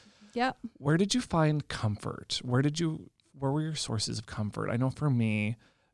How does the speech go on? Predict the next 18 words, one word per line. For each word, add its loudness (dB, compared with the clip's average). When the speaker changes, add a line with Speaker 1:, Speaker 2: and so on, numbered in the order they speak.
Speaker 2:
at -4
the -2
celebration 2
of 2
life, -2
and -2
I'll -2
never 2
forget -6
this, -6
when 0
there -2
were 0
balloons 0
for, 0
that -6
we -2
released -4